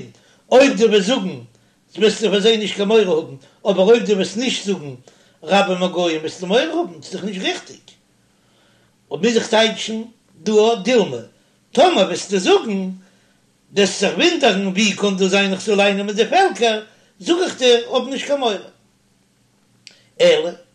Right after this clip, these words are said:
אין אמאל איז דער די, דער כי, א לשון פון אלא. אלא הייסט, איך בין סויסער דער פריערדיקער, וואס עס שטייט.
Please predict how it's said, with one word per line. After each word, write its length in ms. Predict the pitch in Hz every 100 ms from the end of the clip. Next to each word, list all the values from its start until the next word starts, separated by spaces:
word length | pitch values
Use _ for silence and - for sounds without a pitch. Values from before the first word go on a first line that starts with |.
| _ _ _ _ _ -
אין 120 | 156
אמאל 400 | 165 180 262 262
איז 100 | 196
דער 120 | 180
די, 520 | 170 208 254 208 208 214 _
דער 380 | 139 180 156 160 - _
כי, 520 | - 294 240 214 214 - _ _ _ _
א 100 | 185
לשון 460 | 180 214 214 - 202
פון 200 | 190 190
אלא. 360 | 180 165 127 117 - _ _ _ _ _ _ _ _ _ _ -
אלא 280 | 220 240 208
הייסט, 720 | 190 226 196 202 - - _ - _ _ _ _ _ _ _ _ _ _ - - - - _ _ _ _ _ _ _
איך 200 | - -
בין 120 | 190
סויסער 500 | 180 - 302 285 240
דער 200 | 220 202
פריערדיקער, 540 | - 269 226 185 175 156
וואס 160 | 139
עס 60 | 143
שטייט. 460 | - 135 120 -